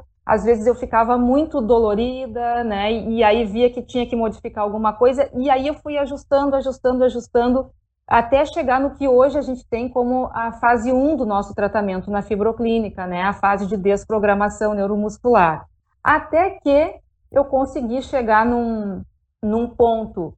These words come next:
né? Quando eu consegui me sentir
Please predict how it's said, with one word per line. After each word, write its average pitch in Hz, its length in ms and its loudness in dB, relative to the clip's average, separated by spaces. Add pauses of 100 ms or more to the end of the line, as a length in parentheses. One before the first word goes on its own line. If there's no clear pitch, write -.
né? 185 460 -6
Quando 427 300 0
eu 427 140 2
consegui 262 840 -2 (320)
me 254 180 -4
sentir 269 800 -2